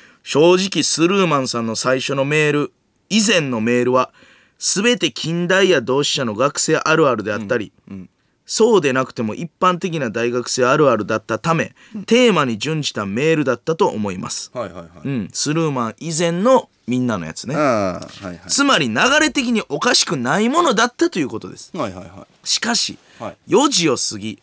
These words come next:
Speaker 2: うん。
Speaker 1: スルーマンさんがそれまで送ってきたメール、すべてに喧嘩を売るような内容の
Speaker 2: うん。
Speaker 1: メールを送ってきました。<laughs> この、なんやろな、この。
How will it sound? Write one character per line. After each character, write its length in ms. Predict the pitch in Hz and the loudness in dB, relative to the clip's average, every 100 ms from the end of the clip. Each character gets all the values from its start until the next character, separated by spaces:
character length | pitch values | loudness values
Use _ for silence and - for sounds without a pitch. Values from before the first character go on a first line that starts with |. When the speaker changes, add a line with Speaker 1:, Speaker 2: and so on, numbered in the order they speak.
| - - - | -20 -20 -18
Speaker 2:
う 40 | |
ん。 40 | 80 | -4
Speaker 1:
ス 180 | - | 0
ル 140 | 233 294 | 2 2
ー 140 | 285 | 2
マ 140 | 175 143 | 2 2
ン 60 | |
さ 160 | 110 95 | 0 -6
ん 140 | 101 | -8
が 100 | 98 | -10
そ 260 | - - 202 | -6 -2 2
れ 140 | 247 220 | 4 4
ま 200 | 147 104 | 0 -2
で 100 | 95 | -6
送 280 | 123 - | -6 -4
っ 20 | 156 | -6
て 180 | - | -6
き 80 | 147 | -12
た 140 | - 98 | -8 -6
メ 320 | 123 170 165 | -2 2 2
ー 160 | 156 | 0
ル、 80 | 139 | -4
す 240 | - - 254 | 0 0 2
べ 140 | 320 | 0
て 180 | - 220 | 2 0
に 160 | 98 - | 0 -4
喧 260 | 180 226 | -2 -2
嘩 140 | 196 190 | 0 0
を 120 | 175 | 2
売 160 | 170 | 2
る 100 | 196 | 2
よ 160 | 185 156 | 4 2
う 20 | |
な 100 | 127 | 0
内 280 | 120 147 185 | 0 0 2
容 160 | 175 175 | 4 4
の 160 | 175 - - 101 | 2 -2 -20 -18
Speaker 2:
う 20 | |
ん。 120 | 98 | -4
Speaker 1:
メ 240 | 151 240 | 2 4
ー 20 | 262 | 6
ル 100 | 202 | 4
を 40 | - | 4
送 200 | 143 - | -4 -6
っ 20 | |
て 160 | - 170 | -6 -6
き 80 | 170 | -8
ま 80 | 143 | -4
し 140 | 233 - | 0 0
た。 400 | 311 294 277 240 - - - _ 539 539 | 0 0 -2 -6 -16 -18 -20 _ -6 -6
<laughs> 560 | 523 - _ 508 - - | -16 -20 _ -10 -10 -14
こ 160 | - | -6
の、 120 | 180 | -6
な 100 | 156 | -4
ん 40 | 156 | -4
や 260 | 226 - | -4 -4
ろ 160 | 151 139 | -6 -6
な、 160 | 127 110 | -8 -10
こ 100 | 131 | -6
の。 180 | 139 | -6